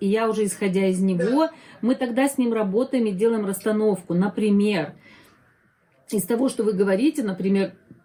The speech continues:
Speaker 1: можно было в вашей расстановке поставить,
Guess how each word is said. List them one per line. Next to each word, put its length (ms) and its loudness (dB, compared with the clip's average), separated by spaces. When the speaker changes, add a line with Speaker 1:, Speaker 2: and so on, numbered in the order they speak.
Speaker 1:
можно 300 0
было 400 0
в 100 -4
вашей 300 -2
расстановке 520 -4
поставить, 640 -4